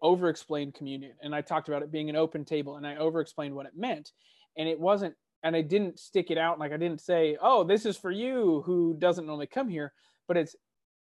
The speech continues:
and that I sh-, I needed to learn, like, well, maybe every time act that way. Like, every time, every Sunday, over-communicate, because people need to be reminded of stuff. That's the reason we have hymns and songs and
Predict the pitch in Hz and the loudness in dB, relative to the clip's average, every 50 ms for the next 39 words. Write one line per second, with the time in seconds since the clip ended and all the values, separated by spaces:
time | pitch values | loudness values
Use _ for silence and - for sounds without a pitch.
0 | _ _ - 170 180 190 208 214 139 160 170 160 160 - - - - 156 185 220 | _ _ -6 -2 0 0 0 2 2 2 0 0 0 -6 -10 -4 0 2 2 2
1 | 202 170 170 160 156 147 147 143 151 147 143 143 143 139 139 139 135 - 170 170 | 2 0 -2 -4 -4 -4 -4 -6 -6 -6 -4 -4 -6 -6 -8 -10 -8 -4 -2 -2
2 | 175 180 208 208 208 170 151 156 175 160 151 139 - - 143 139 139 139 - 151 | 0 0 0 0 0 -2 -2 -2 -2 -2 -4 -6 -8 -10 -14 -14 -14 -14 -10 -8
3 | 151 147 - _ _ - _ _ 156 147 147 131 135 131 - 143 147 131 _ - | -8 -8 -10 _ _ -20 _ _ -12 -12 -12 -14 -16 -20 -18 -18 -18 -18 _ -4
4 | 165 180 185 165 160 151 147 - 160 143 139 139 139 147 _ - 165 175 180 170 | 0 0 0 0 0 -4 -4 -6 -8 -8 -8 -10 -12 -16 _ -4 -2 -2 0 0
5 | 147 - - 147 139 139 139 143 143 143 _ _ _ _ _ _ - 165 165 156 | -2 -2 -6 -8 -8 -8 -10 -10 -12 -14 _ _ _ _ _ _ 2 2 4 2
6 | 156 143 - - 156 143 139 139 - - 139 131 - 165 170 - 190 170 - - | 0 -4 -6 -8 -8 -8 -8 -8 -8 -8 -10 -8 -8 -8 -6 -4 -4 -4 -4 -4
7 | 214 208 208 202 190 185 180 - 160 160 185 208 214 185 - 202 170 165 175 170 | -4 -2 0 0 0 0 -2 -4 -4 -4 -2 -2 -2 -2 -2 -2 0 2 2 2
8 | 170 165 165 156 165 160 170 202 254 285 220 160 151 - - - 156 170 185 - | 2 -2 -4 -6 -4 -2 -2 -2 0 0 -2 -2 -2 -4 -4 -4 -4 -2 -2 -2
9 | 180 175 - 165 156 165 175 190 180 180 170 160 151 156 160 156 147 139 - - | -2 -2 -4 -6 -4 -4 -4 -4 -4 -6 -6 -6 -6 -4 -4 -4 -6 -6 -8 -6
10 | 170 165 160 165 180 165 156 147 143 - - 156 156 160 165 170 160 143 147 143 | -4 -2 -2 -2 -2 -4 -6 -8 -10 -8 -8 -6 -6 -4 -4 -6 -6 -6 -6 -6
11 | 143 | -6